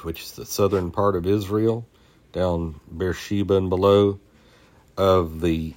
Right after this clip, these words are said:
heights of David. Heights of David. So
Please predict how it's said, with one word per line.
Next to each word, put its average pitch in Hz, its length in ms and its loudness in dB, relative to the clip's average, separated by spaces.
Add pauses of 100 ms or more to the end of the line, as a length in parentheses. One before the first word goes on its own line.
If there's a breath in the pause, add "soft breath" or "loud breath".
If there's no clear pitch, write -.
heights - 680 -4
of 78 300 -6
David. 76 640 -8 (540)
Heights - 680 -6
of 73 180 -10
David. 78 380 -10
So 87 200 -8